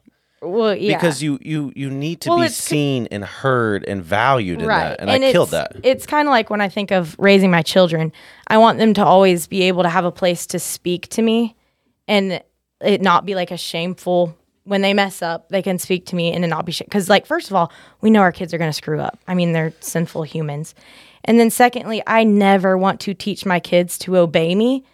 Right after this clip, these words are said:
Speaker 1: just for the sake of obeying, because that doesn't work with God. Like, you know what I mean? It's a heart posture. So, and if I, if my relationship with my children is a, an example of God's relationship with us, I never want to be an author-,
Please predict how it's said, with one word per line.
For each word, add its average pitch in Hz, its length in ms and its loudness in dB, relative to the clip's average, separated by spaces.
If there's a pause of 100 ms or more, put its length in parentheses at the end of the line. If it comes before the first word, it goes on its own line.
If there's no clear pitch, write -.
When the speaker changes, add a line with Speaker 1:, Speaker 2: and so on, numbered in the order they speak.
(240)
Speaker 1:
just - 280 0
for 240 120 4
the 202 120 4
sake - 260 2
of 165 100 0
obeying, 160 480 0 (220)
because 208 300 2
that 226 140 4
doesn't 254 200 0
work 180 160 -4
with 160 140 -10
God. 165 540 -2 (300)
Like, 196 180 2
you 240 60 4
know 247 80 6
what 226 80 4
I 196 100 2
mean? 190 280 -2
It's 202 140 -4
a 185 40 -2
heart 214 280 0
posture. - 500 -8 (340)
So, 208 460 4 (760)
and 208 220 4
if 196 200 2
I, 202 240 2
if 185 120 -10
my 214 160 -2
relationship 196 520 -4
with 175 100 -4
my 160 140 0
children 160 720 -2 (140)
is 180 300 -2
a, 165 300 2
an 175 240 -2
example 165 540 -2
of 156 100 -4
God's 156 280 -2
relationship 160 380 -2
with - 120 -10
us, 156 420 0 (400)
I 208 140 0
never 196 360 0
want 190 300 -4
to 175 260 0
be 165 380 0
an 175 140 2
author-, 170 360 0